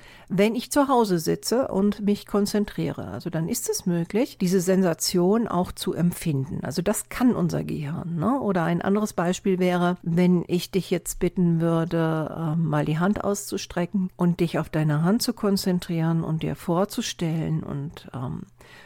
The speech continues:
und das auch wirklich zu visualisi-, <laughs> visu-, visualisieren, dass du einen, ähm,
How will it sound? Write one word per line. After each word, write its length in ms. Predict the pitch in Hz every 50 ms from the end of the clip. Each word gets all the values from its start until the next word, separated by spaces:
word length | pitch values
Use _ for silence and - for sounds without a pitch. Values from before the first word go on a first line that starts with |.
| - -
und 160 | - 175 156
das 100 | 165 156
auch 160 | - 170 -
wirklich 300 | 214 190 - 196 180 -
zu 100 | - 202
visualisi-, 760 | 180 175 175 170 165 151 147 165 170 165 165 196 208 233 - - - 170 156 - -
<laughs> 280 | 226 220 - - - -
visu-, 720 | 196 180 175 208 190 180 180 185 185 196 254 226 185 180 - - - - - - - -
visualisieren, 1500 | 180 185 220 247 220 196 190 175 170 165 165 160 170 165 139 165 190 214 254 247 175 160 156 180 196 233 247 233 190
dass 240 | 190 190 185 - -
du 140 | 190 175
einen, 520 | 160 107 147 165 170 170 165 160 160 160 - -
ähm, 440 | 160 160 160 160 170 160 160 156